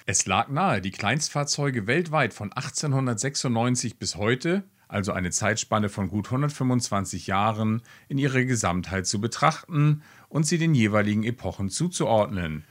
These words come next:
Somit erhält das scheinbar biografisch angelegte Werk eine autogeschichtliche Dimension. Techniker neigen dazu, Kapitalbedarf und Vermarktung ihrer Konstruktion zu unterschätzen. So geschehen nach den beiden Weltkriegen, als eine Vielzahl von Einzelpersonen und neu gegründeten Firmen versuchte,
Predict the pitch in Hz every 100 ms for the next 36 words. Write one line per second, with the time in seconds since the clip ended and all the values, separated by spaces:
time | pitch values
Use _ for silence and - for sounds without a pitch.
0 | _ - 85 139 170 - 101 120 107 -
1 | - 127 165 147 127 104 - 98 117 127
2 | - 104 107 95 101 95 98 85 85 85
3 | 104 98 104 92 87 98 95 - 80 -
4 | - - 82 92 98 101 151 156 104 82
5 | - _ _ - 190 175 127 107 107 110
6 | 107 104 - 117 113 98 92 101 110 117
7 | 104 104 131 151 139 113 110 127 135 113
8 | 113 117 117 107 - 117 - 87 87 -
9 | 101 92 - 151 151 - 87 76 69 -
10 | - - 113 165 160 - 175 90 87 -
11 | 92 92 90 82 95 120 - 131 127 131
12 | 131 - - - - 107 107 - 175 -
13 | 98 92 98 85 117 127 123 123 113 123
14 | 123 107 101 104 117 107 101 107 107 98
15 | - 113 113 107 98 101 139 - 139 135